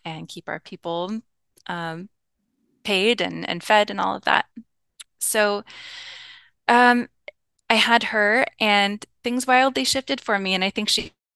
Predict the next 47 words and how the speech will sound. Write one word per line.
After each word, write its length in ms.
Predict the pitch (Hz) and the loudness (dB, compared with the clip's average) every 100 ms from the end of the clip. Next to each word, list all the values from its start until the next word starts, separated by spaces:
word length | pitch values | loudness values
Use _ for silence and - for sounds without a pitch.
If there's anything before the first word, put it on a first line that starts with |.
| 208 - | -14 -4
came 260 | 220 214 | -2 0
in 140 | 208 208 | 0 0
absolutely 520 | 202 - 208 - 202 | 0 -2 -6 -4 -4
for 200 | - 196 | -2 -2
a 40 | |
reason. 480 | 185 180 196 220 233 | -2 -2 0 0 0
You 140 | 202 196 | -4 -4
know, 80 | 190 | -2
she 180 | - | 0
has 160 | 208 196 | 0 0
her 120 | 202 | 0
own 200 | 190 190 | -2 -6
reasons 400 | 185 180 180 196 | -4 -4 -4 -4
and 140 | 196 190 | -6 -4
contracts 540 | 175 175 - - - | -6 -2 -2 0 -4
and 100 | 180 | -6
things 220 | 180 175 | -8 -6
like 180 | 175 - | -6 -4
that 260 | 180 - - | -4 -4 -8
too. 280 | - 156 | -12 -10
But 120 | 156 165 | -4 -4
I 100 | 170 | -4
think 220 | 175 175 | -6 -4
as 180 | 175 - | -6 -4
far 220 | 170 165 | -4 -4
as 160 | 170 | -6
my 180 | 180 202 | -4 -2
life 280 | 202 170 - | -2 -4 -8
goes, 360 | 170 165 165 170 | -10 -8 -6 -6
she 140 | 170 | -6
was 120 | 160 | -8
meant 180 | 165 - | -10 -10
to 200 | - 170 | -8 -10
sort 200 | - 165 | -8 -8
of 120 | 165 - | -8 -6
usher 260 | 165 - | -8 -8
me 140 | 165 160 | -10 -10
into 300 | 165 165 180 | -10 -12 -12
this 220 | 190 - | -10 -10
next 320 | - - - - | -10 -10 -12 -16
phase 400 | - 175 160 - | -8 -6 -4 -6
of 120 | 175 | -10
my 140 | 165 156 | -10 -6
dharma 540 | 156 160 160 156 180 | -6 -4 -6 -6 -8
or 80 | 180 | -16
purpose. 720 | - 180 - 190 - - - - - | -14 -14 -8 -6 -2 -2 -2 -4 -8
So 440 | - 180 170 | -4 -2 -4